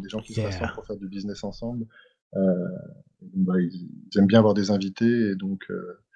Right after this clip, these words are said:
Speaker 1: euh, aller parler d'hypnose ou d'auto-hypnose, c'est des sujets qui, qui sont intéressants. Donc voilà, il y a, il y a pas mal de leviers, effectivement, pour, euh,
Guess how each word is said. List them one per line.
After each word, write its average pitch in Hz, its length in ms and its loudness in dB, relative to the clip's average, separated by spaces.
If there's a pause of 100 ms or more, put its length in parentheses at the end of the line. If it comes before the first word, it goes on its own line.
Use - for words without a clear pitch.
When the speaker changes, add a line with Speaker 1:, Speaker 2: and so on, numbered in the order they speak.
(340)
Speaker 1:
euh, 52 40 -6 (680)
aller 98 180 2
parler 101 260 6
d'hypnose 104 400 4
ou 101 40 2
d'auto-hypnose, 98 680 2
c'est 87 60 -6
des 92 100 -6
sujets 95 320 -6
qui, 95 280 -10
qui - 140 -20
sont 101 80 0
intéressants. 92 380 2
Donc 113 80 8
voilà, 117 140 12
il 113 40 8
y 113 40 8
a, 107 60 2 (280)
il 120 40 4
y - 20 6
a 113 100 4 (260)
pas 135 80 4
mal 135 160 6
de 127 80 2
leviers, 123 380 4
effectivement, 110 560 -4
pour, 98 320 -6
euh, 92 500 -6